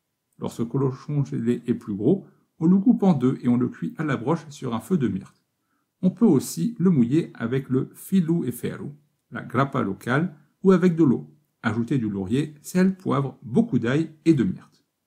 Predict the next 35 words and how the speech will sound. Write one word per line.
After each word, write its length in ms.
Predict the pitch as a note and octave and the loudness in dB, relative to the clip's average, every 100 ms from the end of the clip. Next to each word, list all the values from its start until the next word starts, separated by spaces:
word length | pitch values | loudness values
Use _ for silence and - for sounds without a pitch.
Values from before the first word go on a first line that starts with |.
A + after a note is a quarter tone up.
| _ _ _ _ _ _ _ _ _ _ _ - | _ _ _ _ _ _ _ _ _ _ _ 0
Les 260 | E3 - - | 0 0 0
culo 300 | A#3 A3 D#3 | 2 2 4
giornes 380 | C3+ B2+ D#3 A3 | 4 4 2 2
sont 460 | - - - C#3+ | -2 -14 -4 -2
l'interprétation 680 | C3+ F3+ F#3 - D#3+ C#3+ D#3 | 0 0 -2 -2 -4 -4 -6
sarde 280 | C#3+ A3 E3+ | -4 -2 0
des 160 | A#2 A2 | -2 0
raviolis 520 | F3 C#3+ C#3+ G#3+ A#3 | 0 2 2 0 -2
sans 240 | - G3 E3+ | -4 -4 -2
viande. 340 | G#2+ - - _ _ _ _ | -4 -8 -14 _ _ _ _
La 120 | A2 | -20
farce, 440 | - D#3+ F3+ - - | -6 -2 0 -2 -18
souvent 340 | - G3 A#3 B3+ | -6 0 2 2
à 100 | C#3 | -2
base 220 | D#3+ F3+ | 0 0
de 80 | B2+ | 0
pommes 220 | - G3+ | 0 2
de 80 | D#3+ | 0
terre, 320 | D3 E3+ G#3 - _ _ | 0 -4 -4 -12 _ _
réunit 420 | D#3 E3+ E3+ F3 - | -2 2 2 2 0
harmonieusement 880 | F#3+ F#3 E3+ C#3+ D3+ C3 B2+ D3 - | 4 6 6 0 -2 0 0 -2 -4
le 160 | A2+ G#2+ | -4 -2
goût 200 | D3+ F#3+ | 0 -2
sucré 400 | C#3 C#3+ D#3 E3+ | -2 -6 -4 -4
des 200 | A#2+ F#2+ | -4 -6
bêtes 380 | G#2+ D3 - _ _ _ _ | -2 -4 -6 _ _ _ _
et 140 | D3+ D3 | -6 -4
celui 280 | D3+ E3+ - | -2 -2 0
le 160 | B2+ | 0
plus 140 | A#2 F3 | 0 -4
franc 240 | - G3+ | -2 0
du 200 | D#3 A2+ | 0 0
pecorino 520 | F3+ F#3 D#3+ E3 E3 | -2 -2 0 0 0
sarde, 420 | D3 A#2 - D3 - _ _ - | -2 -6 -8 -12 -20 _ _ -6
ainsi 420 | A2+ - F#3 | -4 0 0